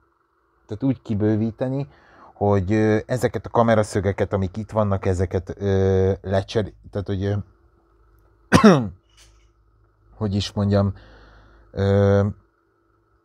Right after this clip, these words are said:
tehát át-, átigazítani egy picit, tehát ezt, ezt kiigazítani, ezeket a kameraszögeket, mert azért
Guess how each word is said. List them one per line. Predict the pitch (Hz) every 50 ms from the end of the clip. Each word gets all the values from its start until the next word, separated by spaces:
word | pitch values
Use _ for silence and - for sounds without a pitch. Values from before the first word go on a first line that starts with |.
| _ _ _ _ _ _ _ _ _ _ _ _ _ _ _ _ _ _ _ _
tehát | - - - - _ _ _ _ _ _ _
át-, | _ 123 123 117 113 110 - - - - - _ _ _ _ _ _ _ _ _ _ _ _ _ _ _ _ _ _ _ _ _ _ _ _ _ _
átigazítani | - 120 113 107 - 113 98 117 110 104 113 107 - 123 120
egy | 120 117 -
picit, | - 135 131 - 180 190 190 - - - _ _ _ _ _ _ _ _ _ _ _ _ _ _ _ _ _ _ _
tehát | _ 98 - - _
ezt, | - 117 120 120 - - - - - _ _
ezt | - 123 120 - _
kiigazítani, | - 120 113 113 113 107 117 113 104 110 107 101 - - 107 104 101 101 101 98 - - _ _ _ _ _ _ _ _ _ _ _ _ _ _ _ _ _ _ _
ezeket | - 104 101 107 98 110 98 -
a | 107 -
kameraszögeket, | - 107 104 104 101 104 101 - - 104 87 - 101 - 104 101 98 - _ _ - - _ _
mert | - 107 113 113
azért | 117 107 107 120 120 120 117 -